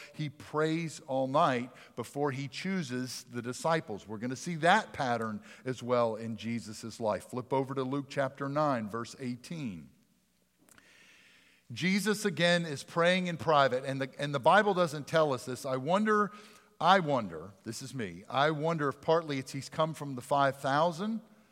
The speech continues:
You can go to John to get more of the chaotic nature of that afterwards as well. We're not sure exactly when this happens,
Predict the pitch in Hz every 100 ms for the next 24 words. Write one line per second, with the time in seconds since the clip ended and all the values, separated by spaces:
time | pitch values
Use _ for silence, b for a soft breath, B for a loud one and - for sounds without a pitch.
0 | b b - 127 165 151 123 147 165 143
1 | 123 135 127 135 139 120 101 104 - -
2 | _ _ - 147 143 139 113 127 147 -
3 | 120 104 110 107 107 117 117 - 113 110
4 | 107 104 95 120 120 104 104 113 135 -
5 | 147 131 107 131 131 135 143 139 139 139
6 | 135 135 139 143 135 -